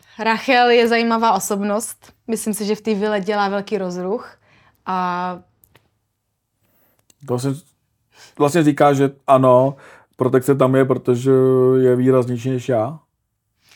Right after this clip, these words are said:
Speaker 2: Dejme tomu, že
Speaker 1: Jako
Speaker 2: vlastně
Speaker 1: já
Speaker 2: hla-,
Speaker 1: osobně s-
Speaker 2: eh, eh,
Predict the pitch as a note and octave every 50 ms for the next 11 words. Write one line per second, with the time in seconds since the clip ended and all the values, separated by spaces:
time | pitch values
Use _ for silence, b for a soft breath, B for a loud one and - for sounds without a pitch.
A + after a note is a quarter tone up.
0 | b b b b b b b b b b b - B2 A#2+ B2 B2+ B2 - B2 A#2+
1 | A#2 B2 C3 C3 - - B2 - F4+ F#4 F4+ E4 D4+ D#4 C4+ - D4 - - E4
2 | D4 D4 D#4 D#4+ C#4+ - - - - - - - A#2+ A#2 A#2 A2 A2+ B B B
3 | B _ - - - G2+ G2+ G2+ G2 G2 F#2+ F#2+